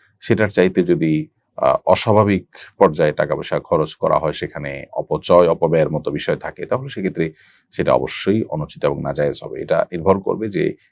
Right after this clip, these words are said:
কিভাবে এটি করা হচ্ছে, এখানে অতিরঞ্জন হচ্ছে কিনা, সীমালঙ্ঘন হচ্ছে কিনা, আহ, সেটা দেখার বিষয়। প্রত্যেকবার পুজো এলেই একটা স্লোগান শোনা যায়, "ধর্ম যার যার, উৎসব সবার।" এ ধরনের স্লোগানের শরিয়ার বিধান কি?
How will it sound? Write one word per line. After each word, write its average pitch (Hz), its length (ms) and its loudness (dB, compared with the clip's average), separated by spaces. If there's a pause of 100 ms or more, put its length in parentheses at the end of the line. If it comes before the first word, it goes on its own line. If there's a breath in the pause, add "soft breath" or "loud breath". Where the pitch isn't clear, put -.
(140)
কিভাবে 80 600 0
এটি - 240 -6
করা 87 240 4
হচ্ছে, 73 320 -4
এখানে 71 220 -10
অতিরঞ্জন 82 460 -2
হচ্ছে 78 320 -6
কিনা, 76 240 -6
সীমালঙ্ঘন - 480 2
হচ্ছে - 280 -2
কিনা, 65 320 -10 (600 soft breath)
আহ, 71 160 2
সেটা 104 200 -4
দেখার - 220 -6
বিষয়। - 260 -12 (1160 loud breath)
প্রত্যেকবার 156 440 6
পুজো 131 260 2
এলেই 120 420 6
একটা 117 220 2
স্লোগান 139 640 0
শোনা 98 320 4
যায়, 107 140 8
"ধর্ম 98 300 4
যার 80 200 4
যার, 98 140 6
উৎসব 110 340 0
সবার।" - 460 2
এ 95 60 -2
ধরনের 95 200 -2
স্লোগানের 85 380 0
শরিয়ার 107 380 0
বিধান 76 280 -10
কি? - 240 -8